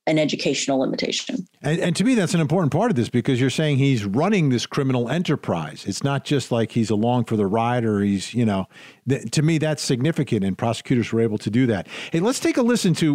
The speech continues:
Speaker 2: one of the, um, special agents from, uh, Homeland Security Investigations, H S I, which is,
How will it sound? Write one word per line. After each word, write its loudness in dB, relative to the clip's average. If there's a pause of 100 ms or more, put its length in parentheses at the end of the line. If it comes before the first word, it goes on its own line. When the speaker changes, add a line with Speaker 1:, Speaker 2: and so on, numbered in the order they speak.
Speaker 2:
one -2
of 2
the, 2
um, 0 (240)
special 0
agents 2
from, 0
uh, 0
Homeland 0
Security 0
Investigations, 0
H 0
S 0
I, 0
which -4
is, 0